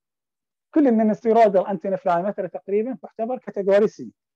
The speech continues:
راح تاخذون بالنسائيه بعلاجات يقسمونها كاتيجوري اي اللي هو السيف تعطيها لاي واحد، تقريباً تنباع بالصيدليات، بس احنا عندنا بالعراق كل شيء، كل الكاتيجوري تنباع، اللي هو مثل البراستول والفلاجيل وجماعته اللي هو يسمونها باي هاند، اي واحد يقدر ياخذها،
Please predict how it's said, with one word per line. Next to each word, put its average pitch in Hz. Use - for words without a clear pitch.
راح 170
تاخذون 220
بالنسائيه 165
بعلاجات 185
يقسمونها 180
كاتيجوري 175
اي 226
اللي 214
هو 202
السيف 175
تعطيها 185
لاي 170
واحد، 190
تقريباً 190
تنباع 175
بالصيدليات، 165
بس 175
احنا 175
عندنا 160
بالعراق 170
كل 254
شيء، 165
كل 208
الكاتيجوري 175
تنباع، 127
اللي 196
هو 226
مثل 208
البراستول 190
والفلاجيل 180
وجماعته 175
اللي 185
هو 185
يسمونها 180
باي 175
هاند، 160
اي 180
واحد 208
يقدر 156
ياخذها، -